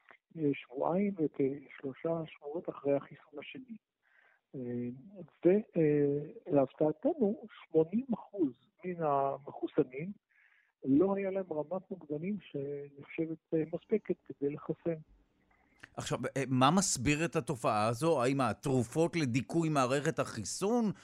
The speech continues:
Speaker 2: שאולי, אה, עיכבו את התפתחות הנוגדנים, אה, זה קשור להשתלה עצמה? זאת אומרת, י-, אפשר למצוא הסבר לכך?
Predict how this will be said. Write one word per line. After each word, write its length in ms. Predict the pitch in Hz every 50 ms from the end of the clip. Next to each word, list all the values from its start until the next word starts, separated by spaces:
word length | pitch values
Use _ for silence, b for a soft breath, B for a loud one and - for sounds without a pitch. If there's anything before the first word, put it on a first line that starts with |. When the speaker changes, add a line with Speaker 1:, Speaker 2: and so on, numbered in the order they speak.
| B B B
Speaker 2:
שאולי, 680 | - 190 180 160 180 170 170 165 160 170 175 175 170
אה, 220 | 170 165 160 156 139
עיכבו 480 | 156 160 120 - - 127 135 156 185
את 100 | 175 -
התפתחות 580 | 156 139 - 160 156 - - 156 165 151 - 170
הנוגדנים, 1400 | 160 147 147 143 139 - - - _ - 143 147 151 123 123 120 110 143 131 131 131 156 175 170 165 156 151 143 139
אה, 140 | 123 120 117 87
זה 200 | 113 107 120 120
קשור 400 | 117 - 117 - - 143 156 170
להשתלה 500 | 160 139 127 - - - 135 127 131 135
עצמה? 440 | 131 127 - 131 143 165 208 214 180
זאת 80 | - -
אומרת, 160 | 131 120 110
י-, 560 | 117 - 113 107 120 120 120 113 - - -
אפשר 220 | 101 - - 147 143
למצוא 260 | 151 139 - 151 127
הסבר 400 | 107 - - 110 95 117 139 175
לכך? 360 | 208 202 - 262 254 - _